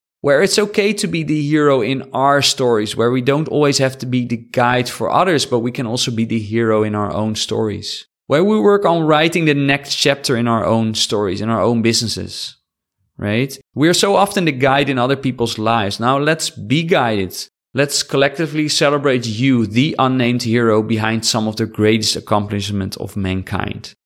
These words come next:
I also want to celebrate through this podcast the next generation of leaders, leaders that think differently about what leadership is and what influence means.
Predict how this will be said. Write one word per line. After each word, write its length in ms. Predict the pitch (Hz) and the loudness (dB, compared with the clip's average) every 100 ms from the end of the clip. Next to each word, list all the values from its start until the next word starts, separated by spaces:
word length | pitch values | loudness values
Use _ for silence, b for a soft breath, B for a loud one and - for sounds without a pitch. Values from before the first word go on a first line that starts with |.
| _ | _
I 60 | 156 | 0
also 200 | 190 285 | 2 4
want 180 | 294 202 | 4 2
to 40 | |
celebrate 540 | - 170 170 151 139 | 2 2 2 2 0
through 260 | 139 147 143 | -2 -4 -2
this 540 | 135 127 - - - - | 0 0 -2 -4 -8 -4
podcast 480 | 196 - 175 131 - | -4 0 0 2 0
the 60 | |
next 220 | 139 151 | -2 -2
generation 480 | - 147 139 135 135 | -2 0 2 2 0
of 160 | 123 117 | -2 -2
leaders, 500 | 127 123 85 101 98 | 0 0 0 -4 -4
leaders 360 | 127 185 196 | 0 2 2
that 160 | 165 143 | 2 -2
think 420 | - - 165 143 | -2 0 0 2
differently 560 | 147 143 139 110 101 98 | 0 -2 -6 -8 -6 -4
about 280 | 101 - - | 0 0 0
what 180 | 113 117 | -2 2
leadership 560 | 127 123 113 113 104 | 2 2 2 -2 -2
is 460 | - 113 92 - - B B B | -2 -2 -2 -4 -10 B B B
and 160 | - 127 | 0 2
what 160 | 127 | 2
influence 500 | 127 117 120 113 110 | 2 0 -2 -2 -2
means. 640 | 110 117 107 90 - - | 0 2 2 0 -6 -8